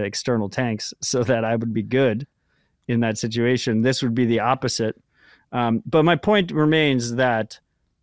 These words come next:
it's the normalization of demand response as a concept. And I think that probably does help Bitcoin miners in terms of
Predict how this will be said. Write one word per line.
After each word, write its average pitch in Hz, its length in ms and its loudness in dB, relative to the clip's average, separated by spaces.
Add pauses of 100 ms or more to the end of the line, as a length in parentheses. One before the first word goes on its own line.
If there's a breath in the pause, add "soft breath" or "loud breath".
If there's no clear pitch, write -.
(400)
it's 147 240 0
the 143 140 0
normalization 135 840 2
of 110 120 -2
demand 117 340 -2
response 107 460 -6
as 95 100 -10
a 92 40 -14
concept. - 680 -12 (460)
And 123 120 0
I 117 60 2
think 139 260 -2
that 117 240 -2
probably 123 320 0
does 113 280 0
help 120 340 -2
Bitcoin 123 540 -4 (140)
miners 127 560 -2
in 117 120 -2
terms 113 320 -2
of 107 360 -4